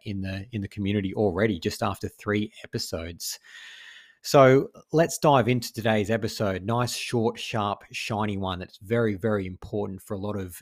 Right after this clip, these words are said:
new grads out there and students, younger E Ps.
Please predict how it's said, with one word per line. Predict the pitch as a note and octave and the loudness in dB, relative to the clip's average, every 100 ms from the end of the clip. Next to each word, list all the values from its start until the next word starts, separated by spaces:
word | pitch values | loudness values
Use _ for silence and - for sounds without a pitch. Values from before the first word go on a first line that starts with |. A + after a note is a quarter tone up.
| - G#2+ | -18 -12
new | G#2 G#2 | -8 -8
grads | G2 G2 G2 G2 - | -6 -8 -8 -12 -10
out | G#2+ A2+ | -8 -4
there | B2+ C#3+ A#2+ | -2 0 -2
and | F#2+ F2+ | -4 -10
students, | - - B2+ C3 C#3+ - - _ C#3 | -14 -8 -4 -4 -6 -12 -18 _ -12
younger | G#2+ A2 G#2 G2+ | -8 -6 -4 -6
E | |
Ps. | G2 A2 G2 F#2 - | -4 -2 -2 -4 -10